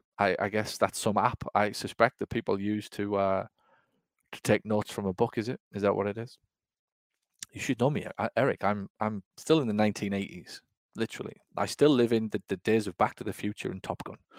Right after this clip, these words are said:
Um, all of this m-, modern online technology stuff, um, somebody else can have it. Like, it's, it's not for me. I can send an email.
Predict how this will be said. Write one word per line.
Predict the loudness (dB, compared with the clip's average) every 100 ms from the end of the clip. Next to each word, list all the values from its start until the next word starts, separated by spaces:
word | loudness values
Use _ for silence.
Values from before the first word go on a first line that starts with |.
| -20 -20 -20 -20 _ -8 -2
Um, | 0 -2 0
all | 2 4
of | 4
this | 0 -2
m-, | -10 0
modern | 2 2 0
online | -2 2 2 2 -2 -8
technology | -8 -4 0 0 -2
stuff, | -2 0 0 -4 _ _ _
um, | -4 -4 -4 -6 -12 -18 _ _ _ _ _
somebody | -6 -2 -2
else | -2
can | -4 -6
have | -6
it. | -8 _
Like, | -10 -8
it's, | -10 -16 -16 -12
it's | -10 -6
not | -8 -8
for | -12
me. | -12 -18 _ _ _ -20 -16 -14 -16 -4 -2
I |
can | 0 6
send | 8 10
an | 10
email. | 8 8 8 6